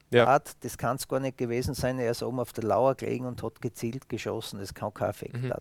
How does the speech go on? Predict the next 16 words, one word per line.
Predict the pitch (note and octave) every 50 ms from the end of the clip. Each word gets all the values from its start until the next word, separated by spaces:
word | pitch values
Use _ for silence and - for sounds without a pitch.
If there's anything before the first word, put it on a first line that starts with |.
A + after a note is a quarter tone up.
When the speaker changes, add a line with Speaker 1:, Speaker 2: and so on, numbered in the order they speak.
| _
Speaker 1:
Mhm. | -
Speaker 2:
gewesen | - - - - - - F#2+
sein. | - - -
Speaker 1:
Na, | B2 B2+ B2 A#2+
Affekt | G#2 - - B2+ B2 - - -
hab | A#2+
ich | A#2
nicht | A#2 A2+ A2 -
gemeint, | - A2+ A2+ A#2+ A#2
sondern | - - A#2 A2+ A2
Speaker 2:
Nein, | C#3+ C#3+
Speaker 1:
dass | -
Speaker 2:
ich, | C3+
Speaker 1:
er | A#2+ A2+
Speaker 2:
ich | A2+
Speaker 1:
einfach | A#2 C3+